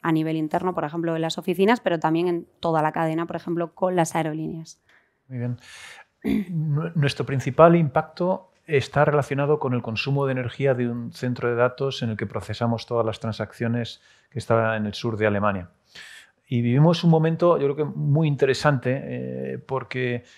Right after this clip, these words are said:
Speaker 2: el número de transacciones que procesamos está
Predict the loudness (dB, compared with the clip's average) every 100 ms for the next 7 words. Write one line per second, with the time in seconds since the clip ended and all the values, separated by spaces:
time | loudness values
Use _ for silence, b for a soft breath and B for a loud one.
0 | b b 0 4 6 6 6 4 -2 -4
1 | -6 -4 -2 -2 -4 -6 -8 -8 -8 0
2 | 2 2 -2 -8 -14 -12 -8 -2 2 4
3 | 2 -2